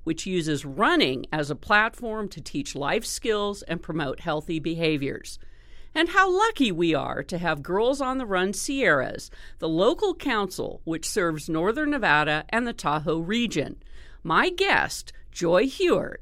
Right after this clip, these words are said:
is the executive director, someone I've known for quite some time, so of course, happy she's here to share this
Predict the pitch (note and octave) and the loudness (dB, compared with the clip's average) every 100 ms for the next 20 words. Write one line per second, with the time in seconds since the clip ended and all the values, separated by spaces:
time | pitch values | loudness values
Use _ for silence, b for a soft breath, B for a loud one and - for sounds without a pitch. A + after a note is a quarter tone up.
0 | - D#3+ E3+ D3+ C3 D#3+ F#3 E4 D#4+ D4 | -6 -2 -2 -2 -2 0 0 -2 -4 -2
1 | E3+ C#3 C#3+ D3 D#3+ b b - - E4 | 2 2 0 -4 -6 b b -2 4 4
2 | G#4 G4+ D#4+ C#4 C#4 C#4 C#4 D#3+ - F3 | 4 4 2 2 2 2 0 -6 2 4
3 | D#4+ - G4+ F#4+ - D#3+ E3 D#3 E3+ b | 4 2 2 2 0 -2 -2 -4 -6 b
4 | b - F4 E4+ E4 G#4 G#4 D4+ - - | b -8 -4 -4 -2 2 6 6 4 -2
5 | - A3 C4+ D4+ D4+ C#4+ C#4+ C#4 G#3 G#3 | 0 2 2 0 -4 -2 -4 -2 -2 -2
6 | G#3 - E3+ E3+ C#3+ - | -4 0 0 0 -2 -8